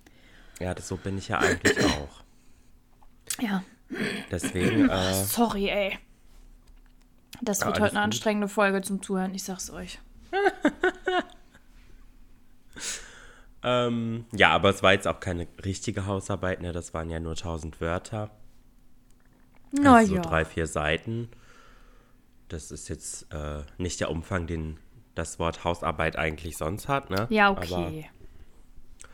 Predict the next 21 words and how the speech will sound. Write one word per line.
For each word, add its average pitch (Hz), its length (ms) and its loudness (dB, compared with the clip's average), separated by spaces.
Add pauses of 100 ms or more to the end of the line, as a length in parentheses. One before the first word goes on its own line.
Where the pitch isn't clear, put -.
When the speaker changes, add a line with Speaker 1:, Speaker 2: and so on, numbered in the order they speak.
(600)
Speaker 1:
ja, 69 300 -6 (720)
ich - 100 -8
hab's - 300 -6
auch - 180 0
eigentlich, 82 440 4
also 78 180 0
ich 78 100 -6
hab 85 160 -4
jetzt - 280 -8
dann, 78 320 -2
als - 220 -10
ich - 60 -12
mich 78 140 -10
hingesetzt 90 460 -6
hatte 87 180 -6
am 80 120 -4
Mittwoch, 80 320 -6
hab 78 120 -6
ich - 180 -12
eigentlich 76 360 -8
alles 78 640 -6